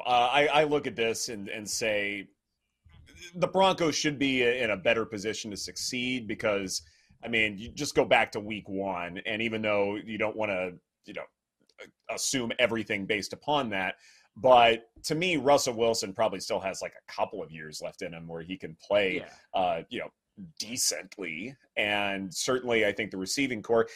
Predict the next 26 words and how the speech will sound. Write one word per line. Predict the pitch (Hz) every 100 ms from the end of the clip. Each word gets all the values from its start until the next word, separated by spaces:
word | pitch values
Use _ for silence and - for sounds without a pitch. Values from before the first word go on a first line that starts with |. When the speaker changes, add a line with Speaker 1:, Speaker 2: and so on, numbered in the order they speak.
| -
Speaker 1:
you | -
know, | 208
it's | 208
one | 220
of | 269
those | 214 -
things | 160 160 156 - -
where | 135 131 127 131
I | 190
think | 175 -
even | 160 131 101
prior | - 123 139 165 143
to | 123
Nathaniel | 110 110 101
Hackett, | 95 98 -
prior | - 107 135 175
to | 117
Russell | 101 90 98
Wilson, | 87 82 - 87 - - _ _
we | - 110 151
always | 240 220 147 -
felt | 135 135 135
like | 123 117 -
that | 113 107 -
the | 98
Broncos, | - 104 143 143 131 110 104 98 - -